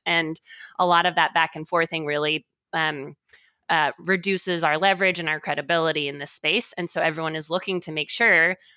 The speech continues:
that the U S will make good <laughs> on these really ambitious commitments that we've set. And that is what everyone is looking for now. And I think, um,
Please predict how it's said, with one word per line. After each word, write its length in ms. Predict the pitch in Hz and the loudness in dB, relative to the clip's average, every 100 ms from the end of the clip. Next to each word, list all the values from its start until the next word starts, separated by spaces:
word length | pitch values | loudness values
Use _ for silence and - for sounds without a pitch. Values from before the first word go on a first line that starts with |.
| _ | _
that 140 | 165 165 | -8 -4
the 80 | |
U 120 | 165 160 | 0 2
S 220 | 151 - | 0 -4
will 100 | 151 | -6
make 240 | 147 147 | -6 -4
good 320 | 175 165 160 202 214 | 0 2 2 -4 -8
<laughs> 120 | - | -4
on 200 | 160 151 | -2 -2
these 180 | 156 160 | -6 -2
really 260 | 190 190 | 0 2
ambitious 540 | 175 151 - 151 - - _ _ - | 0 -2 -6 -10 -16 -20 _ _ -10
commitments 400 | 170 151 139 - | -6 -4 -6 -8
that 140 | - | -8
we've 140 | 131 131 | -8 -8
set. 240 | - 127 135 | -4 -4 -4
And 160 | 151 | 0
that 180 | 196 175 | 0 0
is 80 | 170 | -2
what 140 | 160 | -2
everyone 320 | 156 151 147 | -2 -2 -6
is 120 | 151 151 | -6 -8
looking 280 | 147 151 | -10 -12
for 180 | - 160 | -8 -4
now. 240 | 190 196 180 | 0 2 2
And 100 | 156 | 0
I 60 | |
think, 320 | 160 175 156 - - - - - | -2 -6 -8 -16 -20 -20 -16 -2
um, 400 | 170 156 143 139 | 0 0 -4 -14